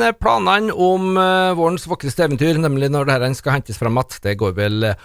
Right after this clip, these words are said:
alle med store og små ambisjoner om å gjøre det greit på fotballbanen, eh, med.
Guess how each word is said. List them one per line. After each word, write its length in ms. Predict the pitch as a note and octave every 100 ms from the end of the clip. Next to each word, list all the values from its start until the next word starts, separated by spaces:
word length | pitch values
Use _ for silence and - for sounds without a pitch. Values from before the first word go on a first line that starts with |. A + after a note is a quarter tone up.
| -
alle 240 | - A#2+ A2+
med 720 | A2 A2 A#2 A2+ A2+ A2+ G#2+
store 280 | - A#3+ F#3
og 80 |
små 160 | E3+ C3
ambisjoner 480 | G3 B2 A#2 F#2 G#2+
om 100 | A2+
å 120 | A2
gjøre 180 | G#2+ F#2
det 140 | G#2
greit 340 | G#2+ G#2 G2+ -
på 160 | G2+ A#2+
fotballbanen, 1080 | E2+ F2 F2+ F2 F#2 F#2+ G2 G2 G2 F#2+ F#2 - - _
eh, 140 | A#2+ A2+
med. 240 | A2+ G2+